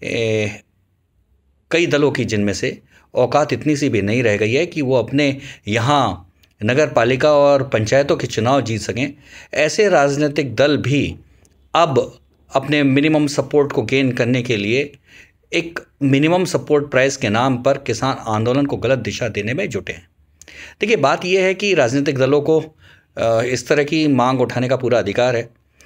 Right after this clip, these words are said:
और राजनीतिक दलों को ये भी अधिकार है कि वो इस तरह के मुद्दे उठाकर अपने जो समर्थन के आधार को है, वो मजबूत करें या आगे बढ़ाएं। ये भी उन्हें अधिकार है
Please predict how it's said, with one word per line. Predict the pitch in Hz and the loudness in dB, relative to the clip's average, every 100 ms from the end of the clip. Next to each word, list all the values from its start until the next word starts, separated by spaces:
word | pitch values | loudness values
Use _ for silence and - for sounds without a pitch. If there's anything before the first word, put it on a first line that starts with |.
| - - | -20 -2
और | 180 | 2
राजनीतिक | 175 185 190 185 | 4 2 0 2
दलों | 190 196 | 4 4
को | |
ये | 185 190 | 4 4
भी | 202 | 2
अधिकार | 156 160 170 175 | 0 2 2 2
है | 165 175 | 0 -2
कि | 170 175 | -2 -2
वो | 151 151 151 92 - - - - | 2 4 4 2 -4 -20 -20 -8
इस | 156 156 | -6 -2
तरह | 170 175 | 0 2
के | 175 | 2
मुद्दे | 139 143 165 | 2 2 2
उठाकर | 127 147 143 170 | 2 2 0 0
अपने | - 127 127 156 160 156 - - - - | -2 -4 -2 0 0 -2 -6 -18 -18 -2
जो | 139 | -2
समर्थन | 139 123 135 - 160 160 156 | 0 2 2 2 0 0 0
के | 135 | 0
आधार | 110 113 127 143 | 0 2 2 0
को | - 147 | 2 2
है, | 139 147 | 4 4
वो | 135 | 2
मजबूत | 113 107 131 - | 0 -2 -4 -2
करें | 135 131 139 139 - - - | 0 0 -2 -6 -18 -20 -4
या | 117 | -2
आगे | 120 110 117 | 2 2 2
बढ़ाएं। | 113 95 92 90 - _ - - - - _ _ - | 2 0 0 -4 -14 _ -20 -20 -20 -20 _ _ -8
ये | 123 180 | 0 0
भी | 190 233 226 190 - _ - | 2 0 0 -4 -8 _ -2
उन्हें | 170 | 0
अधिकार | 175 127 123 165 180 | 2 2 2 4 4
है | 143 147 180 - | 2 2 0 -4